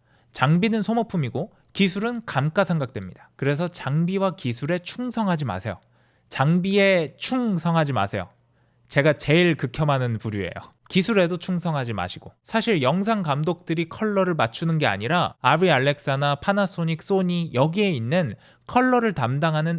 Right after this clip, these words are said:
엔지니어들이 컬러를 구현하는 거예요, 사실상. 그런 기술에 집중하지 말고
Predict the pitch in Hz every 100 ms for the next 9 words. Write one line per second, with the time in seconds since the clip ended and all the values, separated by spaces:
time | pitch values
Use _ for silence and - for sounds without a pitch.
0 | 147 139 190 214 262 254 214 180 180 -
1 | 165 160 147 - 120 127 107 90 85 90
2 | 95 - 151 117 - 80 _ - 151 160
3 | 143 - 160 214 220 147 - 135 127 120
4 | 113 87 87 175 285